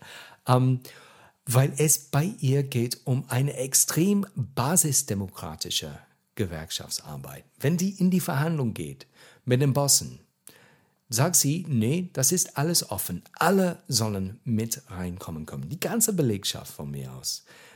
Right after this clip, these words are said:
die verhandeln mit, weil dann sehen sie, es ist nicht die Verhandlerin,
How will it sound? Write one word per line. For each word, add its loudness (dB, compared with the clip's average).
die 2
verhandeln 0
mit, -4
weil 0
dann 2
sehen 2
sie, -2
es 2
ist 2
nicht 4
die -2
Verhandlerin, -6